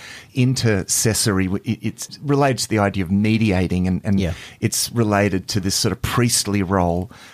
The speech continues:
Speaker 1: that's very prominent, uh, throughout Scripture. We see this being pointed to,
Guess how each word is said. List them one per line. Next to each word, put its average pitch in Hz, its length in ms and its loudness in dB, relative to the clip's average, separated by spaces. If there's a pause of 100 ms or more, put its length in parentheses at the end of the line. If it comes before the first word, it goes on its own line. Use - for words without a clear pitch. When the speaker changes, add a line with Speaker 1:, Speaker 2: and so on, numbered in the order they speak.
(100)
Speaker 1:
that's - 200 -2
very 107 200 2
prominent, 101 640 2 (180)
uh, 78 160 -6
throughout 98 420 -2
Scripture. - 500 -4 (840)
We 117 140 2
see 113 360 0
this 117 240 -2
being 104 240 0
pointed 117 500 0
to, 95 380 -2